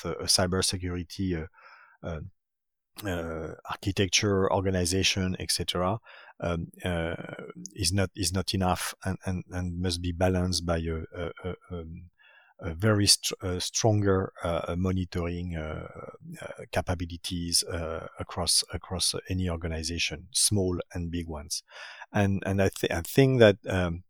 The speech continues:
uh, it's something very psychological, uh, to, to, to address that. What I, what I th-, see, uh, at, at my clients, it is clearly today to focus on what they call the crown jewels. Um, it's something very easy to understand and say, uh,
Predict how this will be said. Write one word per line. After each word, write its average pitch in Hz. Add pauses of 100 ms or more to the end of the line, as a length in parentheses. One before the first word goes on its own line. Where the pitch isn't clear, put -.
(440)
uh, 90
it's 104
something 131
very 120
psychological, 101 (100)
uh, 92
to, -
to, -
to 98
address 95
that. 110
What 110
I, 107
what 110
I 117
th-, -
see, 127
uh, 98 (420)
at, -
at 98
my 101
clients, 110
it -
is 98
clearly 107
today 101
to -
focus -
on 98
what 101
they 95
call 104
the 95
crown 107
jewels. 95 (460)
Um, 90 (120)
it's -
something 92
very 92
easy 98
to 92
understand 98
and 92
say, 101
uh, 87